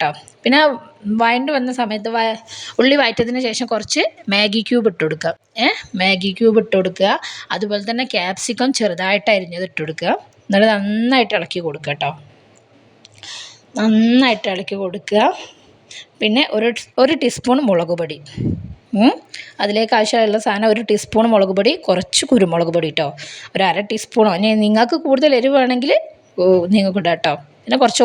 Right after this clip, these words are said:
ഓയിൽ ഒഴിച്ച് കൊടുത്തിട്ട് ഇതുപോലെ നന്നായിട്ട് മിക്സ് ആക്കി എടുക്കുക.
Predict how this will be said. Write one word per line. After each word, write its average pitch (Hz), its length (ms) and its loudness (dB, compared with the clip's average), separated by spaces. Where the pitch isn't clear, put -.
ഓയിൽ 190 240 4
ഒഴിച്ച് 208 160 -2
കൊടുത്തിട്ട് 190 320 -4
ഇതുപോലെ 190 360 4
നന്നായിട്ട് 233 760 -2
മിക്സ് - 260 -6
ആക്കി 185 200 -4
എടുക്കുക. 214 280 0